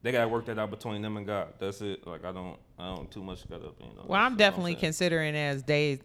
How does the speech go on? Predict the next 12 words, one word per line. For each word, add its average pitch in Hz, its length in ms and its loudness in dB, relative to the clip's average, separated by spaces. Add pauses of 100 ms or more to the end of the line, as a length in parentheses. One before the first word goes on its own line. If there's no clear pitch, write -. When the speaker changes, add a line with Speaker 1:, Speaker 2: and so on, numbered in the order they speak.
Speaker 2:
I 156 80 0
mean, 143 220 -2
today's 147 460 2
news, 151 480 -2
and 143 260 -2
I 160 200 2
am 139 360 -4
not 175 320 2
going 147 260 0
to 143 140 -8
ignore 139 400 -8
it. 147 180 -10